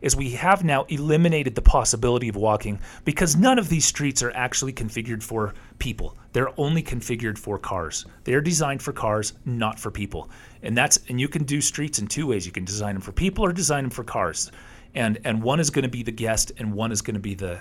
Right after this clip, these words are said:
the, the primary, um, user. And if you design a street for cars rather than people, you will not find people on those streets except for the person who's too poor to have a car.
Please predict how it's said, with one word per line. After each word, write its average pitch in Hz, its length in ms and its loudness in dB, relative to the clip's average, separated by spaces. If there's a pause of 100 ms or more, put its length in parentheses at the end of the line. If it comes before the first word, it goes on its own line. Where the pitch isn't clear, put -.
(120)
the, 107 400 -4
the 113 100 -8
primary, 95 560 -4 (380)
um, 92 300 2
user. 95 460 -2 (1000)
And 117 120 2
if 110 100 -2
you 143 120 2
design 170 360 4
a 160 40 2
street 147 340 2
for 127 380 2 (160)
cars 139 260 6
rather 127 200 2
than 127 180 0
people, 107 480 2 (360)
you 156 180 6
will 170 120 8
not 143 280 4
find 127 240 4
people 123 260 4
on 113 160 2
those 110 160 0
streets - 380 -4
except - 360 2
for 135 80 -6
the 117 80 -4
person 123 400 2
who's 107 220 -2
too - 160 0
poor 123 240 4
to 107 60 2
have 104 200 -2
a - 40 -8
car. 90 420 -2